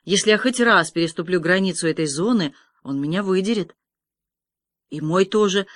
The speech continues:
закивала Олив. «А вы ни разу не пытались туда попасть?» —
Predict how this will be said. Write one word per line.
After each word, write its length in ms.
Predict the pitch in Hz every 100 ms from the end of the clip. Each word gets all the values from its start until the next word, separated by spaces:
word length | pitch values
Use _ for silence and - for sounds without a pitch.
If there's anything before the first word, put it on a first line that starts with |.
| -
закивала 600 | 180 190 190 185 180 180
Олив. 300 | 180 180 - _ _ _ _ _ _ _ _ _ _ _ _ _ _ -
«А 140 | 165
вы 240 | 143 175 226
ни 100 | 208
разу 320 | 170 196 226
не 140 | 320
пытались 420 | 330 294 226 165 -
туда 240 | 160 151
попасть?» — 500 | 165 160 156 143